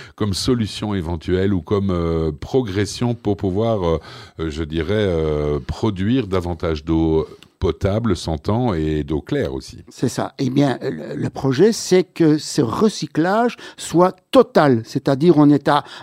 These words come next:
Speaker 2: à quatre-vingts pour cent, euh, toutes les eaux, hein, on, on prévoit que dans dix, quinze ans, toutes les eaux, euh, récupérées, toutes les eaux usées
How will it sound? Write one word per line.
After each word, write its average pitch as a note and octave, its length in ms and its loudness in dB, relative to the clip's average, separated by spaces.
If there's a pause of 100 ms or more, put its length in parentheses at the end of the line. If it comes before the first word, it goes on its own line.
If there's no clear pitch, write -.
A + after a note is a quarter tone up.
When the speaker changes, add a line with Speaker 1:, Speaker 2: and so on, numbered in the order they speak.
Speaker 2:
à A#2 80 -2
quatre-vingts D#3 580 4
pour D3 220 -2
cent, G3+ 260 4 (360)
euh, D3+ 100 6 (220)
toutes - 320 4
les G3+ 260 4
eaux, C4 240 4 (240)
hein, A3+ 460 0
on, - 160 -4
on D#3+ 120 6
prévoit D3 360 2
que - 100 -2
dans C3+ 240 4
dix, F3+ 400 0
quinze E3+ 400 8
ans, E3 180 6 (200)
toutes C#4+ 340 6
les F3+ 260 6
eaux, A#3+ 220 4 (340)
euh, E3 200 8
récupérées, F3+ 920 4
toutes - 220 -2
les E3 200 4
eaux E3 120 8
usées E3 400 4